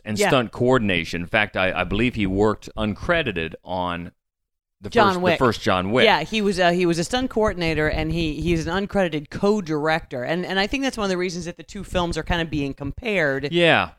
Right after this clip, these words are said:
Speaker 1: Yeah.
Speaker 2: Although I think, so John, well, neither of us are huge fans of John Wick.
Speaker 1: No.
Speaker 2: Um, and, but I think that the action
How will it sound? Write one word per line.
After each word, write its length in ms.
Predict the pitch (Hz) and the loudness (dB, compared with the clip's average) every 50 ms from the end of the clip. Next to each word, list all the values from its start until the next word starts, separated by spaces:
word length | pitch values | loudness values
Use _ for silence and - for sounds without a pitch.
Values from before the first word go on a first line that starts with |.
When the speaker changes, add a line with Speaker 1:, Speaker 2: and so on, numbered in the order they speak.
| _ _ _ _ _ | _ _ _ _ _
Speaker 1:
Yeah. 100 | - 120 | 0 4
Speaker 2:
Although 440 | 214 220 220 196 208 220 214 208 208 | 4 6 6 6 8 8 8 8 6
I 200 | 170 196 208 220 | 4 4 4 2
think, 580 | 240 - - 277 262 247 233 214 - _ - - _ _ _ - | 2 -2 -4 -4 -2 -2 -2 -4 -8 _ -20 -20 _ _ _ -6
so 160 | - 226 214 | -2 -2 -2
John, 300 | 196 - 320 320 294 254 - | 0 0 0 0 0 0 -2
well, 100 | 208 226 | -2 0
neither 220 | 254 285 285 240 202 | 0 2 4 4 2
of 80 | 185 | 2
us 120 | 165 165 - | 2 -2 -4
are 40 | 156 | -6
huge 300 | 143 170 175 147 - - | -6 -6 -6 -8 -8 -8
fans 180 | 156 143 135 | -10 -10 -10
of 80 | 131 - | -10 -8
John 240 | - 139 131 127 120 | -8 -6 -6 -6 -6
Wick. 140 | 123 120 | -6 -2
Speaker 1:
No. 300 | 135 143 135 113 90 - - _ _ _ - | 2 2 4 2 2 -2 -6 _ _ _ -4
Speaker 2:
Um, 260 | - 185 180 175 175 | -2 0 0 0 0
and, 380 | 165 185 190 185 180 175 175 156 - | 0 0 0 0 0 -2 -6 -4 0
but 120 | 202 196 196 | 2 4 4
I 80 | 196 | 2
think 280 | 196 - 285 311 330 - | 0 0 -4 -6 -6 -6
that 160 | 254 196 - | -8 -8 -6
the 200 | - 175 165 156 - | -4 -2 -2 -2 -2
action 720 | 175 190 208 233 - - - - 202 180 175 170 170 165 | 0 0 0 0 0 -2 -4 -2 -4 -4 -4 -4 -6 -8